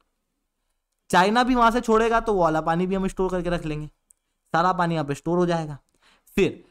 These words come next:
जब गर्मी का समय आएगा, जब ब्रह्मपुत्र नदी सूखेगी और चाइना वहां पर पानी नहीं रोकेगा, तब हम धीरे धीरे करके ये वाला पानी जो है वो छोड़ने लग जाएंगे।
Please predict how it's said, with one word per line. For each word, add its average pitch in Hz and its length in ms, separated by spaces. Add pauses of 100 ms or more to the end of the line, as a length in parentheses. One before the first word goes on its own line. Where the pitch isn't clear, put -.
(160)
जब 214 240
गर्मी 175 360
का 240 100
समय 220 240
आएगा, 214 360
जब 170 200
ब्रह्मपुत्र 175 420
नदी 196 220
सूखेगी 196 480
और 175 200
चाइना 180 360
वहां 190 140
पर 208 100
पानी 185 440
नहीं 208 140
रोकेगा, 170 520 (280)
तब 214 140
हम 202 220
धीरे 170 220
धीरे 196 140
करके 175 300
ये 180 80
वाला 160 200
पानी 139 300
जो 139 140
है 123 60
वो 160 120
छोड़ने 202 300
लग 165 200
जाएंगे। 127 240